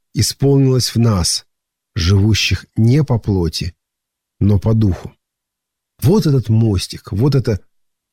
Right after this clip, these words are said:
действие, которое мог совершить только Бог. Кстати, не случайно,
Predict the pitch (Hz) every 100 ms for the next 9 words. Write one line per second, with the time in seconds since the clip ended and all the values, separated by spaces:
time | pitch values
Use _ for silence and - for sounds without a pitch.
0 | - 120 180 143 - 113 - 101 113 101
1 | 101 101 - 92 92 101 95 - _ _
2 | _ _ _ - 104 95 104 90 87 -
3 | - _ _ _ _ _ _ _ _ _
4 | - - 226 208 202 180 170 143 208 240
5 | 226 190